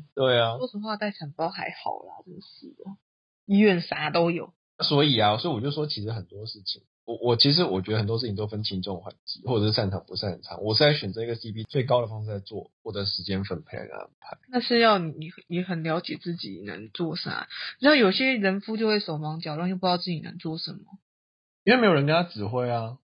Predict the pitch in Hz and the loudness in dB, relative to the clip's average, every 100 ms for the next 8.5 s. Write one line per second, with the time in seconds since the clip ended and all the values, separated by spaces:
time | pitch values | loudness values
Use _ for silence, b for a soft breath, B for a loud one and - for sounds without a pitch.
0 | _ _ - 165 170 185 180 165 175 - | _ _ -4 -2 2 0 2 -2 -4 -12
1 | - 170 185 202 180 156 165 - 165 143 | -4 0 2 2 2 0 -2 4 6 6
2 | 120 117 127 101 95 104 101 104 _ _ | 4 -2 -6 -6 -10 -8 -8 -10 _ _
3 | 156 147 180 _ _ _ - 139 151 113 | -14 -12 -14 _ _ _ 0 4 6 4
4 | 127 131 104 - 92 110 113 117 123 101 | 2 0 -2 -10 -8 -6 -6 -6 -6 -6
5 | 117 107 107 98 85 90 107 101 104 98 | -6 -8 -4 -4 -4 -4 -4 -2 0 2
6 | 98 95 - 80 95 85 85 196 190 226 | 0 -2 -10 -6 -4 -4 -6 -4 4 4
7 | 226 190 190 175 190 202 185 175 175 170 | 4 2 2 4 4 6 4 4 0 -4
8 | 160 160 - 156 - | -8 -10 -12 -12 -12